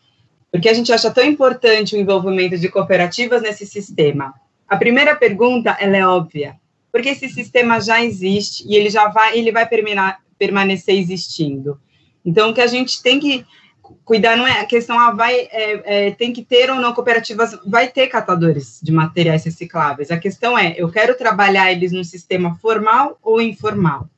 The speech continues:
O que a gente defende, logicamente, é trabalhar ele esse, nesse sistema formal, né? Então, tendo em visto que essa existência, ela é absoluta, é, sempre vai existir catadores, ainda mais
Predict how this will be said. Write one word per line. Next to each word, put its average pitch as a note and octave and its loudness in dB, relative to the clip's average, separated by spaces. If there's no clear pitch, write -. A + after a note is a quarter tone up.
O E3+ -2
que G#3 2
a G#3 4
gente A3 0
defende, A3 2
logicamente, G#3 -2
é A3 0
trabalhar G#3 0
ele F#3+ 0
esse, G3 -6
nesse F#3+ -4
sistema F#3+ -2
formal, F#3+ 2
né? D3+ 0
Então, D#3+ -4
tendo G3 0
em G3 -2
visto A3 -6
que A#3 0
essa G#3+ 0
existência, F3+ 2
ela E3+ 2
é - 2
absoluta, E3+ -2
é, D3+ 0
sempre A3 0
vai F3 2
existir D#3+ -2
catadores, E3 0
ainda E3+ 2
mais F3+ 0